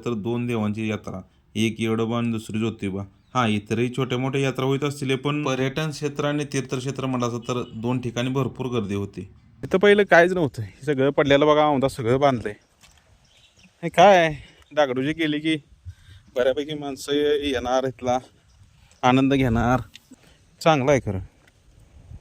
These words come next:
Speaker 2: असंच प्रत्येक ठिकाणी आपले गड किल्ल्यांच्या जरी झालं तर, अं, आपण एक ठीक आहे, तर जी परदेशातनं येणार आहे ती, त्यांना पण हे जरा का दिसलं सोशल मीडियाच्या through,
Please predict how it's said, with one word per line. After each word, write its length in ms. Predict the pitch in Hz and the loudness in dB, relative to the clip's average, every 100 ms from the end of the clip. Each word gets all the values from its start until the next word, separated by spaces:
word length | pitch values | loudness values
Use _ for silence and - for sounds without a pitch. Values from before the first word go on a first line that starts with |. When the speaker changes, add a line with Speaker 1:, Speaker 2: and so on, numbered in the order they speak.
| _ - - | _ -20 -14
Speaker 2:
असंच 280 | 120 - 131 | -6 -2 -2
प्रत्येक 400 | - 127 - 127 | -2 -4 -4 -2
ठिकाणी 400 | 139 120 127 120 | -2 -2 -2 0
आपले 260 | 120 113 117 | 0 0 0
गड 200 | 120 120 | 2 0
किल्ल्यांच्या 420 | 120 120 120 120 120 | 0 0 0 0 0
जरी 180 | 123 | 2
झालं 300 | 123 117 104 101 - _ _ _ _ _ _ _ _ _ _ _ _ _ - | 2 2 0 -6 -10 _ _ _ _ _ _ _ _ _ _ _ _ _ -6
तर, 180 | 123 | -2
अं, 300 | 120 107 104 101 113 _ _ _ _ _ _ _ _ | 0 -2 -2 -8 -18 _ _ _ _ _ _ _ _
आपण 300 | 123 117 143 | -2 0 -2
एक 100 | 165 - | -4 -2
ठीक 160 | 170 156 | 0 0
आहे, 160 | 139 - _ _ _ _ _ _ _ _ _ - - - | -2 -10 _ _ _ _ _ _ _ _ _ -20 -20 -14
तर 60 | 127 | -8
जी 120 | 131 | -6
परदेशातनं 580 | - 139 123 135 156 151 | -2 0 0 -2 -2 0
येणार 240 | 147 135 | 2 2
आहे 100 | 135 | 2
ती, 140 | 123 113 | 0 -2
त्यांना 260 | 123 120 | 0 0
पण 180 | 123 139 | 2 2
हे 120 | 135 | 2
जरा 240 | 135 135 131 | 2 2 2
का 140 | 139 | 2
दिसलं 420 | 131 123 - 117 101 - _ _ _ | 0 -2 -4 -4 -6 -10 _ _ _
सोशल 320 | - 117 120 | -14 -8 -2
मीडियाच्या 360 | 117 120 110 107 | 0 4 4 2
through, 200 | 98 101 | -2 -8